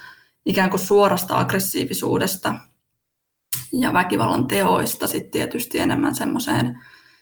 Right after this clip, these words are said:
enemmän epäsuoraan ilmaisuun, että se voi olla just sanallista uhkailua,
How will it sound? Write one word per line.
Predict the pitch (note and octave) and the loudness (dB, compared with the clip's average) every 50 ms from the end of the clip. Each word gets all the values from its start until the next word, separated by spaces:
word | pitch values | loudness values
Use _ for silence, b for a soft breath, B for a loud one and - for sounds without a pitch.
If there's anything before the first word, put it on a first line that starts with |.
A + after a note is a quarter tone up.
| B B B B - | B B B B -4
enemmän | D#4+ - - D4+ D#4 D#4+ - - | 0 2 4 4 4 2 2 0
epäsuoraan | G3 - G3+ G3 - F#3+ - G3+ G3+ - - F#3 - - - - - - - - - - | 0 0 0 0 0 0 0 0 0 0 0 0 0 0 0 -2 -2 -6 -10 -16 -12 -6
ilmaisuun, | - - - F#3+ - F#3 - - - - - F#3+ | -2 0 0 2 2 0 0 -2 -2 -2 0 -2
että | F#3+ F#3+ - | -2 -2 -6
se | - | -6
voi | - F3+ D#3 - | -4 -4 -2 -2
olla | - - - F3 | -2 -2 -2 -2
just | - - - - | -4 -6 -8 -6
sanallista | - - G3 F#3+ F#3+ - A#2+ - - - - - | -2 0 2 2 2 2 0 -2 -4 -4 -4 -2
uhkailua, | - B2+ - - - - G2 G2 - - - - - - - - | -2 -4 -4 -4 -2 -2 0 0 0 0 0 0 -2 -4 -4 -8